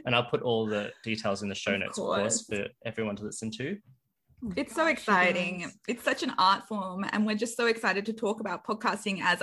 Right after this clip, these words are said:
Speaker 2: art and, like, what you do as art. But we'd be so keen to hear a bit of your story as to how you came to this craft, Sarah.
Speaker 3: Oh my gosh. Well, thank you for asking. Um,
Speaker 2: <laughs>
Speaker 3: so I started podcasting back in, my,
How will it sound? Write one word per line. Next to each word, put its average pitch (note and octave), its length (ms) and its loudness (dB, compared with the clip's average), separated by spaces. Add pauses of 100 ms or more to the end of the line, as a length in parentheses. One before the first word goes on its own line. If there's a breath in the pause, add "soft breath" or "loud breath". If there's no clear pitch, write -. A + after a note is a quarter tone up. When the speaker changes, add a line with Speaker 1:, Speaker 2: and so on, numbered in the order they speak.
(120)
Speaker 2:
art D#3+ 380 6
and, F#3 160 0
like, F3 180 -4
what G3+ 220 0
you F3+ 80 -4
do E3 260 -4
as F3+ 260 0
art. F3 280 2
But G3+ 120 4
we'd A3+ 140 0
be A#3 100 -2
so A#3+ 200 -2
keen B3+ 180 0
to B3 80 -4
hear A3+ 200 4
a - 20 -4
bit G#3 140 4
of G3+ 100 2
your F#3 100 0
story F3 400 -4
as F#3 120 -4
to G3+ 60 -6
how F3+ 360 2
you F3+ 180 -2
came E3 380 -4
to - 80 -16
this - 180 -12
craft, - 500 -8
Sarah. - 480 -4
Speaker 3:
Oh G#3+ 120 -2
my F3 280 -8
gosh. F3+ 520 -14
Well, A3+ 140 2
thank D4 340 4
you D4+ 40 0
for D4 160 2
asking. C#4 600 0
Um, G#3+ 960 4
Speaker 2:
<laughs> - 120 -16
Speaker 3:
so - 140 4
I A#3 80 8
started D4+ 380 4
podcasting B3+ 720 0
back G3 340 0 (100)
in, F3 720 0
my, G3+ 200 2